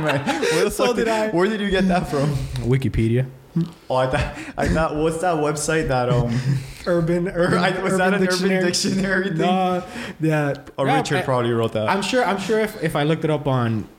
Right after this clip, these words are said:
Speaker 2: Urban Dictionary, that, that's probably what.
Speaker 1: Okay, so damn, that's a did you know question. Fuck, I really need to write these down next time. Um,
Speaker 2: This has been fun though.
Speaker 1: here, let me ask you. I wanna ask you something. Hmm.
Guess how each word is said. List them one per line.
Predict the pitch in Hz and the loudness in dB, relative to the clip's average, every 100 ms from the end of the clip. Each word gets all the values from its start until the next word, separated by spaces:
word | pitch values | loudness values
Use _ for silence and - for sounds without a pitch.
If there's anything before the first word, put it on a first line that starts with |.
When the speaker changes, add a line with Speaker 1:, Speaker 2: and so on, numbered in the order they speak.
| - | -4
Speaker 2:
Urban | 127 123 110 | 0 2 2
Dictionary, | 107 - 104 101 | 0 0 -2 0
that, | 101 78 | 0 -2
that's | 95 - | -4 -2
probably | 98 92 | -4 -2
what. | 78 - - 190 135 135 - - 127 - - - | -4 -8 -12 -14 -12 -12 -14 -16 -16 -16 -12 -6
Speaker 1:
Okay, | 107 104 101 | -4 -2 -2
so | 104 - 113 | -2 -6 -2
damn, | 120 113 | -2 0
that's | 110 127 | 0 0
a | 131 123 - | 0 0 -2
did | 110 127 120 | -2 -2 -2
you | 123 | -2
know | 123 120 | 0 -2
question. | 120 117 113 101 | -2 -4 -2 -4
Fuck, | - 110 104 | -4 -4 -2
I | |
really | 113 131 127 | 0 0 0
need | 123 | -2
to | 110 | -2
write | 107 107 | -2 -2
these | 110 104 | -4 -4
down | 107 101 110 120 | -2 -2 -2 -2
next | 104 - - | -4 -4 -4
time. | 104 107 - - - - - - | -2 -4 -6 -20 -20 -20 -12 -4
Um, | 143 147 147 147 147 143 135 - - | -2 0 0 0 -2 -2 -6 -10 -8
Speaker 2:
This | 143 294 | -2 0
has | 320 | 0
been | 180 165 139 | 2 2 0
fun | - 262 180 | -2 0 2
though. | 139 127 - - - - - - 151 | 2 0 -4 -12 -16 -18 -20 -18 -6
Speaker 1:
here, | 160 151 147 139 | -2 0 0 0
let | 151 | -2
me | 160 | -2
ask | 151 139 - | -2 -4 -6
you. | 139 139 143 143 139 | -2 0 0 -4 -4
I | |
wanna | 135 160 | -2 0
ask | 151 151 | -2 -4
you | 139 | -6
something. | 135 135 135 135 139 139 139 135 - - - - - - - - - - - - - - - - - | -2 -2 -2 -2 0 0 -2 -6 -12 -20 -20 -20 -20 -20 -20 -20 -20 -20 -20 -20 -20 -20 -20 -16 -4
Hmm. | 156 113 | -2 -2